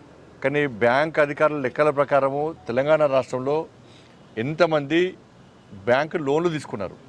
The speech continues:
ఎంతమంది రైతులు, రాష్ట్ర ప్రభుత్వము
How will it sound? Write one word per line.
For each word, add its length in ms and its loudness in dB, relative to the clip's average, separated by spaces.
ఎంతమంది 340 0
రైతులు, 260 -4
రాష్ట్ర 340 4
ప్రభుత్వము 500 2